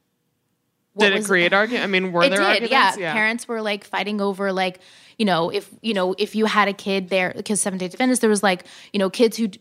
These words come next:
Speaker 1: weren't allowed to have pepperoni on pizza. And so if they were ordering pizza and kids were sitting next to people who were eating pepperoni pizza, then their parents would be like, "You can't do that. This is,
Speaker 2: Okay.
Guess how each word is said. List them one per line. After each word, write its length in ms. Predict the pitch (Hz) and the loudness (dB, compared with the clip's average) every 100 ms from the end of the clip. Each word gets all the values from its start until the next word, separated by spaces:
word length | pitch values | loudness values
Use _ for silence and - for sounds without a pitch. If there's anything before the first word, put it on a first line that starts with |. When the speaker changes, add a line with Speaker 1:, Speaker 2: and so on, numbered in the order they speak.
| - | -12
Speaker 1:
weren't 240 | 190 196 190 | -2 0 2
allowed 280 | 185 175 | 2 0
to 40 | 175 | 0
have 220 | 170 165 | -4 -4
pepperoni 560 | - 185 165 170 170 160 | -6 -6 -2 -2 -2 -4
on 100 | 160 | -6
pizza. 340 | - 202 - | -4 -6 -4
And 120 | 170 165 | -6 -4
so 80 | |
if 60 | 175 | 0
they 140 | 180 | 0
were 140 | 170 180 | 0 0
ordering 400 | 190 175 170 170 | 2 2 0 -2
pizza 340 | 220 214 - | 0 0 2
and 320 | 175 165 175 | 2 2 -2
kids 220 | 165 196 175 | -4 -2 0
were 80 | |
sitting 240 | 180 180 175 | -2 0 2
next 260 | 185 185 - | 0 0 -6
to 120 | 185 | -4
people 380 | 196 180 175 170 | -4 0 2 2
who 120 | 175 | 0
were 140 | 180 | -2
eating 240 | 175 175 165 | -2 -4 -2
pepperoni 400 | 170 170 156 - | -4 -2 -4 -2
pizza, 400 | 226 - 185 165 | -2 0 0 0
then 180 | - 175 | -2 0
their 100 | 175 | 0
parents 360 | - 180 175 - | 0 -4 -4 -6
would 80 | |
be 120 | 185 185 | -2 0
like, 300 | 180 185 185 | 0 -4 -10
"You 60 | |
can't 320 | 175 262 277 277 | 0 2 4 2
do 200 | 320 254 | 0 0
that. 320 | 175 147 - | -2 -6 -4
This 180 | 185 214 | -4 0
is, 240 | 214 202 | 0 0
Speaker 2:
Okay. 160 | 165 | -2